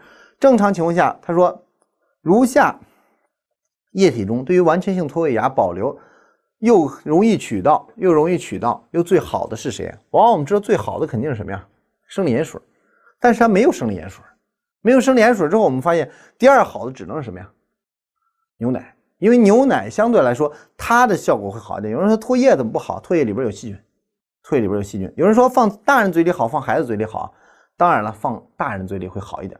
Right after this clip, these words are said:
因为大人不容易误吞，不容易误吞啊。如果超过两个小时以后，我们注意一点，它只能体外做根管治疗，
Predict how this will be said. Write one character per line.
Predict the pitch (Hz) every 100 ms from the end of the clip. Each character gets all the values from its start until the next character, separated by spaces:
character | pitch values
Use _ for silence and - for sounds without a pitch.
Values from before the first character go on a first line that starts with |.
| -
因 |
为 | 139
大 | 151 120
人 | 139
不 | 131
容 | 110
易 | 135
误 | - 131
吞， | 98 - 151 147 _ _
不 | -
容 | 110
易 |
误 | 117 101
吞 | - 110
啊。 | 73 - - - _
如 | 220
果 | 277
超 | 240 - 277
过 | 285 240
两 | 151 147
个 |
小 | 175 113
时 | 175
以 | 147
后， | 147
我 | 127
们 | 117
注 | 151
意 | 135
一 |
点， | 98 - - _
它 | - 220
只 | 220
能 | 214 175
体 | - 120
外 | 151
做 | 156
根 | 143
管 | 123 92
治 |
疗， | 92 90